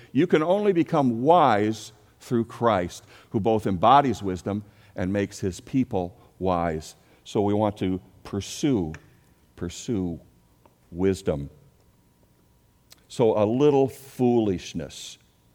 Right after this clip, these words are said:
a little thing, a, a, a seemingly small choice, you know. Uh, folks said, "Be home at," but I did this, or I know this wasn't a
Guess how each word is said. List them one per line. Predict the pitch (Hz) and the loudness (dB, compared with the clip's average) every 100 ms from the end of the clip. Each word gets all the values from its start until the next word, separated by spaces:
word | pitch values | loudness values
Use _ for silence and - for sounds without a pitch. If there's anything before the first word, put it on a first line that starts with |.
| _ _ _ _ | _ _ _ _
a | 101 | -6
little | 98 104 139 165 | -4 0 2 2
thing, | - 135 98 78 - _ _ _ _ _ _ _ _ - | 0 -2 -2 -6 -14 _ _ _ _ _ _ _ _ -2
a, | 104 104 - | -2 -2 -2
a, | 107 101 - | -2 -2 -2
a | 107 98 - - - | -4 -4 -8 -16 -16
seemingly | - 175 202 170 131 110 | 0 0 2 0 0 -2
small | - 131 135 131 | -4 -4 0 0
choice, | 135 - 113 82 - - - - | -2 -2 -2 -2 -8 -16 -18 -8
you | 120 | -6
know. | 110 139 135 - _ _ _ _ _ _ _ _ _ - | -4 -8 -10 -20 _ _ _ _ _ _ _ _ _ -4
Uh, | 127 131 127 117 - - _ _ _ _ _ _ | 0 4 2 0 -8 -20 _ _ _ _ _ _
folks | 120 110 - | -2 -2 -2
said, | 113 104 95 | -2 -2 -2
"Be | 95 | -4
home | 98 98 95 | -2 -4 -2
at," | 90 87 - - - | -2 -4 -6 -12 -8
but | 87 - _ _ _ _ _ - _ _ _ | -8 -10 _ _ _ _ _ -20 _ _ _
I | 92 | -8
did | 85 80 | -6 -4
this, | 92 78 - - | -4 -4 -8 -12
or | 82 76 76 - _ _ _ _ _ _ _ | -10 -8 -10 -16 _ _ _ _ _ _ _
I | 85 | -6
know | 92 104 104 | 0 2 2
this | 98 104 - - _ _ _ | 0 -4 -6 -20 _ _ _
wasn't | 90 90 98 87 | -4 -4 -6 -4
a | 87 | -6